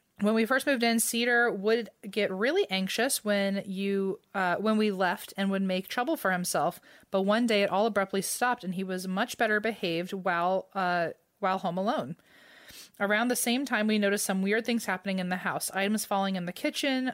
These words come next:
uh, nowhere near it. Oh, what is going on? It's not you. I, I, I messed up. Uh, items falling into the kitchen, into the kitchen sink from nowhere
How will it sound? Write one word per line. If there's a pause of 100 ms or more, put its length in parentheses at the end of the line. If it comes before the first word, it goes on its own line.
(120)
uh,
nowhere
near
it.
Oh, (680)
what
is
going
on? (760)
It's
not
you.
I,
I,
I
messed
up. (800)
Uh, (640)
items
falling
into
the
kitchen, (180)
into
the
kitchen
sink
from
nowhere